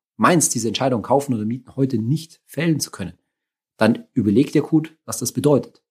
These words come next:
Denn natürlich solltest du dann das Geld, das du übrig hast, langfristig im Aktienmarkt anlegen, aber das dann für eine Immobilie vorzusehen, ist halt schwierig und dann ist es mit dem Eigenkapitalaufbau schwierig.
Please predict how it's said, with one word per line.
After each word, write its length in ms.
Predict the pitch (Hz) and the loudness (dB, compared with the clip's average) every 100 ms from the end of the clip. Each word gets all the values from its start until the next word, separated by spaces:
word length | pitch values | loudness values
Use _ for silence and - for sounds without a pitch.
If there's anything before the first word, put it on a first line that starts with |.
| _ | _
Denn 180 | 107 113 | 2 2
natürlich 480 | 117 - 240 180 127 | 0 2 4 4 4
solltest 340 | 123 120 - | 2 0 -4
du 60 | 104 | -4
dann 220 | 147 151 | 0 2
das 160 | 104 - | 0 -2
Geld, 180 | 139 | -4
das 100 | 123 | -6
du 80 | - | -10
übrig 360 | 185 131 98 - | -6 -6 -6 -8
hast, 280 | 90 - _ _ _ _ _ _ - | -10 -12 _ _ _ _ _ _ 0
langfristig 760 | 104 131 - 101 - 117 - _ _ _ _ | 2 2 -4 -6 -8 -10 -12 _ _ _ _
im 120 | 110 | -8
Aktienmarkt 440 | - - 110 90 - | -4 2 2 0 -2
anlegen, 460 | 107 120 156 208 - _ _ _ - | 0 4 4 2 -4 _ _ _ -2
aber 220 | 113 120 | 2 4
das 260 | 135 139 | 4 2
dann 380 | - 170 165 - _ | 2 2 2 -6 _
für 100 | - | 0
eine 100 | 120 | 0
Immobilie 420 | 107 139 185 147 - | 2 2 2 0 -8
vorzusehen, 560 | - - 107 117 143 160 | -6 -4 0 2 2 0
ist 200 | - 131 | -6 -8
halt 120 | 143 - | -4 0
schwierig 320 | 185 135 - | 2 2 0
und 80 | 98 | -6
dann 100 | 120 | -6
ist 100 | 127 | -8
es 140 | 117 | -6
mit 80 | 113 | -6
dem 140 | 110 | -2
Eigenkapitalaufbau 920 | - 175 - 127 117 110 120 - 120 - | 2 2 2 -4 -6 -6 -8 -6 -6 -6
schwierig. 420 | - 143 - - | -2 -2 -2 -12